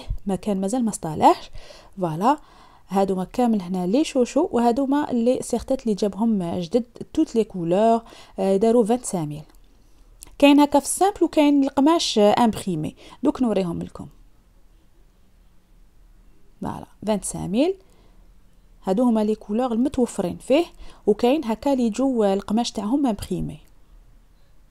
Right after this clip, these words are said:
دوكا كل واحد والكو تاعو، ولا، آه، كل واحد واش يحب، آه، النوع تاع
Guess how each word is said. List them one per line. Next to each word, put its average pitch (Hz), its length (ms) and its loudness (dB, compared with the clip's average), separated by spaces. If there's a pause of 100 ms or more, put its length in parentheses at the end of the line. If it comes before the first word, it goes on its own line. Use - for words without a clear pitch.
(960)
دوكا 226 240 2
كل 247 240 0
واحد 220 360 0
والكو 202 320 0
تاعو، 226 480 0 (460)
ولا، 302 520 2
آه، 226 300 2
كل 226 260 -4
واحد 220 320 -4
واش 202 240 -2
يحب، 180 300 -6 (180)
آه، 156 360 -6 (1600)
النوع 214 340 0 (120)
تاع 214 260 -4